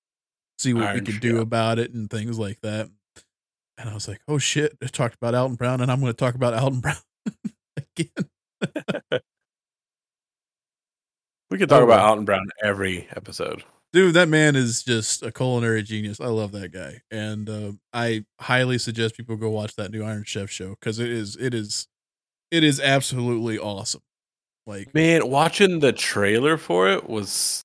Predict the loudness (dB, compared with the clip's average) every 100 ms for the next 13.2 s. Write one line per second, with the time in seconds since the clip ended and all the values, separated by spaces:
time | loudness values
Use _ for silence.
0 | _ -10 -6 -6 -2 0 0 0 -2 -4
1 | -4 -8 -8 -6 -4 -2 0 0 6 8
2 | 8 8 4 2 -2 _ _ _ _ _
3 | _ _ _ _ _ _ _ _ _ -8
4 | 0 2 4 6 6 4 2 -6 -14 -16
5 | _ -20 _ _ _ _ _ _ _ _
6 | _ _ 6 8 8 6 6 6 8 6
7 | 6 4 6 4 4 0 -6 -6 -2 2
8 | 2 0 -8 _ _ _ _ _ _ _
9 | _ -10 -2 2 2 2 -2 -6 _ _
10 | _ _ _ _ _ _ -4 0 2 2
11 | -2 _ _ 2 2 2 2 4 4 2
12 | -4 -12 _ -10 -4 0 0 0 -4 -4
13 | -6